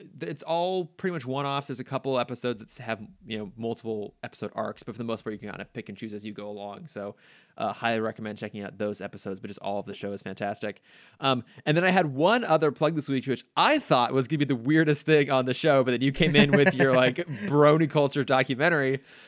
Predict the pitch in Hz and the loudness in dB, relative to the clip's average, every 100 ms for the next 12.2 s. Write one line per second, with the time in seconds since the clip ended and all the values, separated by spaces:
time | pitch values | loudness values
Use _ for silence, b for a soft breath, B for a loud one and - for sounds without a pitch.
0 | B B - 147 139 143 139 156 139 143 | B B 0 2 2 2 2 0 4 4
1 | 135 160 156 - 151 110 - B 466 427 | 4 2 0 4 4 4 -4 B -10 -6
2 | - 175 - 170 175 175 131 110 147 160 | 2 2 2 0 2 -2 -8 0 2 2
3 | 147 139 139 - 135 135 135 135 131 127 | 0 -4 -4 0 0 -2 -4 -2 0 2
4 | 120 120 127 123 151 147 156 120 131 131 | 2 2 0 2 0 2 0 4 4 4
5 | 123 117 117 - 123 117 113 - 117 113 | 4 2 0 -2 -4 0 -2 -2 -4 -4
6 | 101 - - 131 120 117 123 135 123 120 | -4 -10 0 2 2 0 -2 -4 -2 0
7 | 120 113 110 131 123 117 - b b 139 | 0 -4 0 2 4 2 -2 b b 2
8 | 139 - - 170 185 208 208 240 247 254 | 2 2 -4 0 2 0 2 0 0 -6
9 | _ - - 160 139 113 - - - - | _ 0 0 2 0 0 -4 -8 -12 -14
10 | b b b b b _ _ _ - 156 | b b b b b _ _ _ 2 2
11 | 165 - 170 147 117 202 143 147 220 214 | 2 0 0 0 6 6 8 8 10 8
12 | 175 175 | 4 -2